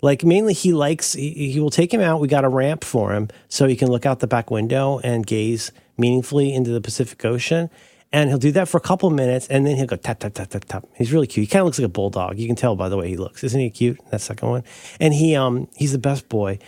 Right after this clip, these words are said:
He comes down the ramp, tap, tap, tap, tap, tap, tap. And then he goes over to the area where all the, like, tech is for the T V and everything, and the, the, the food sa-, saver and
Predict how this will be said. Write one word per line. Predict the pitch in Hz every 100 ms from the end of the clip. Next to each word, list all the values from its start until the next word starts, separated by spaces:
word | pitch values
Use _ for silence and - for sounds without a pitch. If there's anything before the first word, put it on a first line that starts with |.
| - _
He | 147
comes | - 170
down | 180 160
the |
ramp, | 123 95
tap, | - -
tap, | - -
tap, | -
tap, | -
tap, | 107 - -
tap. | - _ 123
And | 147
then |
he | 165
goes | 156 156 143 131 -
over | 135 123 127
to | 117 - 127 117 117 113 -
the | 117 113
area | 123 120 113
where | 113 117
all | 110 107 107 104
the, | 104 107
like, | 107 -
tech | 117 127 -
is | 180 196 190 - _ _ _
for | -
the | 120
T | - 123
V | 135 151
and |
everything, | 156 151 147 160 156 156
and | 131 120
the, | 110 110
the, | 127 117 113 -
the | - 110
food | - 127 113
sa-, | - 123
saver | - 135 120 127
and | 117